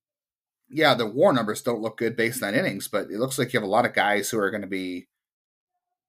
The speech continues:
better than the, than the, in the minor leagues, and you're gonna be thrown out there on opening day. And that, that's just a projection. We have no idea what's gonna happen, but, you know, these things are, are pretty well, you know,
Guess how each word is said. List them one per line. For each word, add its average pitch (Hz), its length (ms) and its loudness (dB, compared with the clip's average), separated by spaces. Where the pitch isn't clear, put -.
better 135 340 6
than 120 120 0
the, 113 100 2
than 113 240 -4
the, 101 180 -4
in 110 120 -4
the 110 60 0
minor 110 220 4
leagues, 139 260 2
and 120 100 -4
you're 117 80 -2
gonna 117 100 -2
be 110 80 0
thrown 117 280 2
out 131 200 2
there 113 80 4
on 107 80 4
opening 107 300 0
day. 113 160 4
And 110 100 2
that, 135 120 2
that's 143 300 0
just 127 240 -4
a 110 60 -16
projection. 123 500 -2
We 147 80 -2
have 110 100 -4
no 95 140 -4
idea 87 200 -4
what's 92 140 -10
gonna 82 140 -10
happen, 147 420 2
but, 95 200 -4
you 165 80 -4
know, 139 300 4
these 131 200 2
things 151 260 4
are, 139 360 6
are 120 120 -4
pretty 170 300 4
well, 127 500 6
you 123 120 -2
know, 92 280 -4